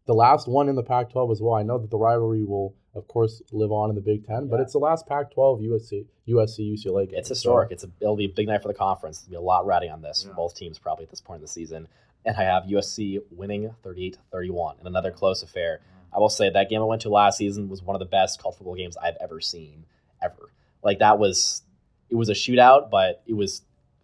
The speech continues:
Speaker 2: thrilling. It was entertaining, crushing for U C L A fans, thrilling for U S C fans. That all the, it was, like, the most, it was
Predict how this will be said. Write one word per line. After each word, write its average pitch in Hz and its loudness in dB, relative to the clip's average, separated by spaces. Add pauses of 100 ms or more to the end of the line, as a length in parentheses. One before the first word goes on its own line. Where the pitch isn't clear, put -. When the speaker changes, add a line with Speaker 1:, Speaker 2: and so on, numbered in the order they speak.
(100)
Speaker 2:
thrilling. 113 2
It 95 -2
was 90 -6
entertaining, 110 -4 (260)
crushing 113 2
for 101 -8
U 95 -4
C 101 -4
L 92 -2
A 90 -2
fans, 87 -6 (120)
thrilling 104 0
for 101 -12
U 95 -2
S 92 -2
C 92 -14
fans. 92 -8
That 90 -4
all 107 10
the, 98 2 (320)
it - -10
was, 113 -2
like, 104 0
the 101 -4
most, 101 -2
it 107 -6
was - -16